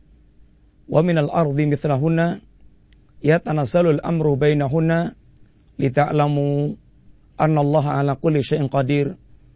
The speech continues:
wa annallaha qad ahata bi kulli syai'in ilma."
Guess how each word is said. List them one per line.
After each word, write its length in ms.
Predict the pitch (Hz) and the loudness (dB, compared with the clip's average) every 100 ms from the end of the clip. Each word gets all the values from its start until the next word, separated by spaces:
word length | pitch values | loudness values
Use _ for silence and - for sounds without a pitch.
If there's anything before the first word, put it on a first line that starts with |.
| _ _ _ | _ _ _
wa 160 | - 160 | 0 2
annallaha 560 | 151 147 143 151 135 | 2 2 2 2 0
qad 160 | - 143 | -2 -2
ahata 400 | 135 160 156 143 | -2 -2 -2 0
bi 160 | 135 | -2
kulli 240 | - 180 143 | -2 -2 0
syai'in 240 | 156 147 | 0 0
ilma." 400 | 147 123 117 - | 0 -2 -4 -8